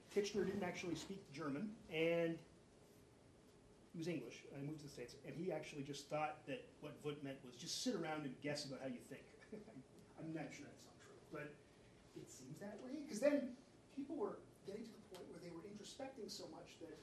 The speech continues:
they were getting the very complex stimuli and complex ideas, and you can't argue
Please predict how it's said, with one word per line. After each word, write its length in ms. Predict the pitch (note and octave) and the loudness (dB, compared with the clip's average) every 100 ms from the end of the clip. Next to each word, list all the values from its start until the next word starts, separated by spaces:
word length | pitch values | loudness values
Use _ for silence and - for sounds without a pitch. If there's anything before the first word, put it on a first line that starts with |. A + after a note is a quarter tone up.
| - - - - | -14 -16 -8 2
they 60 | F3+ | 2
were 100 | F#3+ | 2
getting 220 | A#3 A3+ | -2 0
the 80 | G3 | 2
very 160 | F3 - - | 0 -2 -4
complex 420 | C#4+ C#4 G3+ - - F#3 | -4 -2 -4 -4 -4 -4
stimuli 320 | E3 C#3+ G3+ G3 | -4 -4 -4 -4
and 80 | - - | -6 -4
complex 540 | D4+ - A#3 - - - - - | -4 0 -2 -2 -6 -8 -10 -6
ideas, 520 | D3 B3 D#4+ E4 - - - - - G#3 | 0 8 10 10 6 -6 -16 -18 -8 -4
and 160 | G3 - - G3 | -4 -6 -6 2
you 120 | B3+ B3+ | 2 2
can't 320 | C4+ E4 F4 - - - - | 4 4 4 -4 -14 -18 4
argue 540 | A3+ E4+ G#4+ G3+ D#3 | 12 12 12 12 6